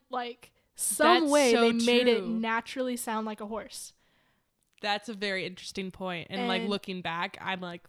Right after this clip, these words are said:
Speaker 2: "Wow, they actually did that."
Speaker 1: And I, and it's very subtle. You have to, like, be paying attention.
Speaker 2: I love those little hidden
Speaker 1: Mm-hmm.
Speaker 2: nuggets, those gems that I'm just like, "Oh, that's so cool. I,
Speaker 1: Oh,
Speaker 2: like,
Speaker 1: yeah.
Speaker 2: didn't think about it that way, but that's what they did. Wow."
Speaker 1: Mm-hmm.
Speaker 2: Um,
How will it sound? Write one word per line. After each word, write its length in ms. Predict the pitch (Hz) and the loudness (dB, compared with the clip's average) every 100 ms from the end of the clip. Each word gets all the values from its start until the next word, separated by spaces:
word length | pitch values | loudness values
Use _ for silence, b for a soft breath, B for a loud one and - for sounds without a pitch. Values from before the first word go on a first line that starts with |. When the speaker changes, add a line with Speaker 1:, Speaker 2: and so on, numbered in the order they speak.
| 185 | -8
Speaker 2:
"Wow, 260 | 185 175 | -2 -2
they 120 | 175 170 | -2 -2
actually 400 | 165 - - 165 | -2 -6 -10 -10
did 180 | 170 | -10
that." 220 | - - - | -10 -10 -6
Speaker 1:
And 120 | 240 | -2
I, 120 | 247 240 - | -2 -2 -4
and 120 | 247 | -2
it's 200 | 247 - | -2 0
very 260 | 262 285 269 | 0 2 0
subtle. 560 | - - 240 208 240 _ _ _ _ _ | -2 -2 -2 -4 -10 _ _ _ _ _
You 160 | 247 240 | -4 -4
have 380 | - 247 254 | 2 2 2
to, 100 | - | -4
like, 240 | 254 233 - | -6 -6 -8
be 80 | 240 | -10
paying 240 | 247 226 | -8 -8
attention. 640 | 214 233 226 - 220 226 - _ _ _ _ | -8 -8 -8 -10 -12 -14 -18 _ _ _ _
Speaker 2:
I 120 | 202 | -8
love 260 | 190 175 170 | -6 -8 -6
those 240 | 180 175 196 | -6 -4 -2
little 220 | 190 185 | -2 -2
hidden 240 | 196 185 | 0 -2
Speaker 1:
Mm-hmm. 100 | 233 | -2
Speaker 2:
nuggets, 540 | 180 233 - 233 - - | -2 -2 -2 -4 -10 -8
those 320 | 185 180 170 | -4 -4 -6
gems 480 | - 185 185 185 190 | -4 -2 -2 -6 -6
that 180 | 190 160 | -6 -6
I'm 140 | 185 | -10
just 160 | - 190 | -14 -20
like, 140 | 185 | -12
"Oh, 280 | 240 254 269 | -4 0 2
that's 220 | 262 254 - | 2 -2 -2
so 200 | 269 269 | -2 -2
cool. 460 | - 285 302 285 | -4 -2 0 0
I, 160 | 233 226 | 0 -2
Speaker 1:
Oh, 40 | 233 | -4
Speaker 2:
like, 140 | 226 | -4
Speaker 1:
yeah. 100 | 254 | -6
Speaker 2:
didn't 200 | 240 233 | -10 -8
think 180 | 294 285 | -8 -2
about 180 | 226 208 | 0 0
it 80 | |
that 180 | 190 151 | 0 -2
way, 200 | 185 170 180 | -2 -4 -6
but 140 | 190 | -2
that's 240 | 214 202 - | -2 -4 -8
what 100 | 208 | -10
they 120 | 208 | -10
did. 260 | 196 254 185 | -10 -12 -12
Wow." 320 | 185 208 208 | -14 -16 -14
Speaker 1:
Mm-hmm. 1120 | 240 226 254 - _ _ _ _ _ _ - | -12 -10 -12 -16 _ _ _ _ _ _ -2
Speaker 2:
Um, 460 | 202 190 180 - | 0 0 -2 -8